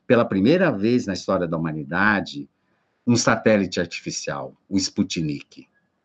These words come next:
Tudo isso é muito relevante se levarmos em consideração o fato de que, até mil novecentos e dezessete,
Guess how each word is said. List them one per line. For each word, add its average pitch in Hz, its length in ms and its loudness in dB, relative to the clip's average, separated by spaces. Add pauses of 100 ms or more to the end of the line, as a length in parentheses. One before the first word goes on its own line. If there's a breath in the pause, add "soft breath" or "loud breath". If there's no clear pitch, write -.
(420 loud breath)
Tudo 220 320 6
isso 202 260 4
é - 20 6
muito 143 360 4
relevante 101 960 0 (160 soft breath)
se - 160 0
levarmos 156 600 2
em 113 100 0
consideração 92 800 -4
o - 60 -10
fato 107 680 -2 (260 loud breath)
de 139 180 2
que, 101 420 2 (100)
até 165 440 4
mil 180 340 6
novecentos 131 800 2
e 90 40 -6
dezessete, 80 1000 -4